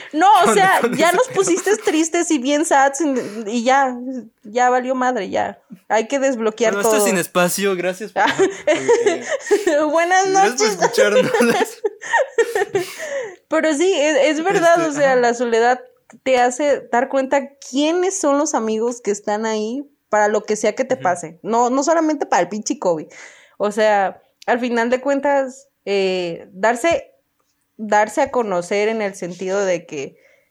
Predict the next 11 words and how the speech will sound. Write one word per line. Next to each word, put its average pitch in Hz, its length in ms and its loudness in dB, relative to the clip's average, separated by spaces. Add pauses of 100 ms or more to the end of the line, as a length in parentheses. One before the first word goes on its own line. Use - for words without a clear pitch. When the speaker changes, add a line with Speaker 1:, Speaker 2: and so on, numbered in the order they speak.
(2000)
Speaker 1:
te 269 100 2
ubicas 269 640 0 (200)
<laughs> 392 220 -2
y 285 200 0
te 233 100 2
dices 302 400 2
a 240 60 2
Speaker 2:
Ajá. 233 100 -2
Speaker 1:
ti 277 120 -2
misma, 269 540 -2 (1400)
"Sí, 320 680 -2